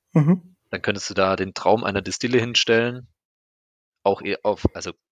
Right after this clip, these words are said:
Speaker 2: kein Riesenapparat, aber was Schönes.
Speaker 1: Mhm.
Speaker 2: Aber so ist halt so ein Stück-für-Stück-Geschäft, sagen wir's mal so.
Speaker 1: Ja, aber es ist ja, ist ja auch schön, wenn das, äh, ich sag mal, wenn's natürlich wächst. Also wenn du,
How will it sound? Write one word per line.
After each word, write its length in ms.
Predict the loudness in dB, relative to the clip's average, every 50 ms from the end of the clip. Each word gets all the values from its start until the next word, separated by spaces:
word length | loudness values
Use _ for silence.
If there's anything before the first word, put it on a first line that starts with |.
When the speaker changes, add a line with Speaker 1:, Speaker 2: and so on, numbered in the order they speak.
| _ _ _ _
Speaker 2:
kein 220 | -10 -10 -10 -10
Riesenapparat, 920 | -12 -12 -12 -12 -12 -12 -8 -4 -4 -4 -4 -4 -6 -4 -2 -2 -2 -2 -4
aber 160 | -4 -2 -2
was 160 | -2 0 2
Schönes. 640 | 2 2 4 4 2 2 0 -2 -4 -6 -8 -12 -16 _ _ _ _ 2
Speaker 1:
Mhm. 400 | 4 4 4 4 0 -2 -10 _ _ _ _ _ _ _ _ _ _ _
Speaker 2:
Aber 180 | -10 -6 -6 -4
so 160 | -4 -2 -2
ist 160 | -2 -2 0
halt 180 | 0 0 0 0
so 100 | -4 -8
ein 120 | -4 -2
Stück-für-Stück-Geschäft, 1040 | 0 0 0 0 -2 -4 -4 -4 -4 -2 -4 -4 -4 -2 -2 -2 -2 -2 -6 -10 -8
sagen 220 | -6 -6 -6 -4 -6
wir's 120 | -10 -10
mal 120 | -12 -14 -14
so. 220 | -12 -14 -14 -16 -18 _ _ _ _ _ _ _ _ _ _ -18 -16 -14 -2 0 0 0 0 -2
Speaker 1:
Ja, 260 | -4 -2 -2 -2 -2 0
aber 160 | 2 2 2
es 60 | 2
ist 120 | 2 0 -2
ja, 180 | -2 -2 -2 -4
ist 120 | -4 -4
ja 80 | -2 -2
auch 140 | -2 -2
schön, 280 | 0 4 4 6 8 8
wenn 120 | 8 8 8
das, 240 | 6 4 2 -4 -4
äh, 300 | -2 2 2 2 2 2
ich 60 | 0
sag 120 | 0 0
mal, 80 | 2 2
wenn's 160 | 0 0 0
natürlich 420 | -2 -2 0 2 2 2 4 2
wächst. 300 | 0 0 0 -2 -6 -6
Also 220 | -4 -2 0 0 2
wenn 100 | 2 2
du, 240 | 2 2 0 -2